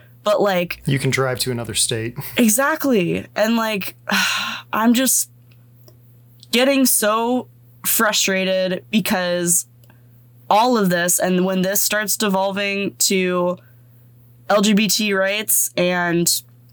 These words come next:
Speaker 1: you know, even fucking, um, what's the word that I'm like, interracial marriage, like, it's gonna start coming for all of that,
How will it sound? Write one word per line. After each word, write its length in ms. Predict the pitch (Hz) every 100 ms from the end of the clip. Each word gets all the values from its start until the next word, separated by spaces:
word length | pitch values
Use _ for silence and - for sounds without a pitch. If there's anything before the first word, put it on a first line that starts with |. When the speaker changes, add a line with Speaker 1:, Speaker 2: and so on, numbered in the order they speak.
| - - - - - -
Speaker 1:
you 100 | 196
know, 200 | 196 185
even 520 | - 202 208 202 202 - - -
fucking, 720 | - 208 208 214 196 190 196 - - - - _ - - - - - - -
um, 540 | 202 190 175 165 170 165 - - - - - - - - - - - -
what's 300 | 220 208 -
the 80 | 240
word 120 | 226
that 80 | 233
I'm 80 | 220
like, 140 | 214
interracial 520 | 226 226 226 214 240
marriage, 600 | 202 196 208 214 208 - -
like, 380 | 208 196 190 - -
it's 260 | 196 - - _
gonna 200 | - 226
start 240 | 226 226 220
coming 280 | 233 226 226
for 160 | 220
all 200 | 220 226
of 120 | 190
that, 380 | 180 165 165 165